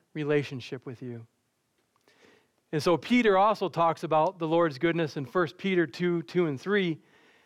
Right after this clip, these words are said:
when he wrote, "Like newborn infants long for pure spiritual milk, that by it you may grow up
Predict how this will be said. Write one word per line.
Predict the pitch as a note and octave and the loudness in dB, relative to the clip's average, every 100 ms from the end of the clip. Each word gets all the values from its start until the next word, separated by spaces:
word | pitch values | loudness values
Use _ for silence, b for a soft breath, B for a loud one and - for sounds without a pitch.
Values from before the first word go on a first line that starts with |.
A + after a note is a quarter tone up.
| b | b
when | E3+ | 0
he | E3+ | 2
wrote, | E3 G3 F3+ F#3+ - _ _ _ | 4 4 4 0 -8 _ _ _
"Like | E3+ D#3+ D#3 | -2 -2 0
newborn | F3 G#3+ G#3 A3+ A3+ | 0 2 2 2 2
infants | G#3+ G3 - G3 - | 0 0 0 -2 -2
long | E3 D#3+ E3+ F3+ | -2 0 2 0
for | E3 D#3 | -4 -8
pure | B2+ - F3+ F#3+ F#3+ F#3+ _ | -8 -10 -2 2 2 -2 _
spiritual | - - F3+ F3+ F3 F#3 | -20 -8 0 0 0 -4
milk, | D#3+ D3+ C#3 D3+ _ _ _ _ _ _ _ _ _ _ _ _ - | -2 -2 -2 -4 _ _ _ _ _ _ _ _ _ _ _ _ -4
that | E3+ E3 | -4 0
by | E3+ F3+ | 2 2
it | F#3+ | 2
you | F3+ | 0
may | E3+ D#3+ | -2 -2
grow | C3+ D#3 E3+ F#3 | -2 0 2 4
up | E3+ - | 2 -2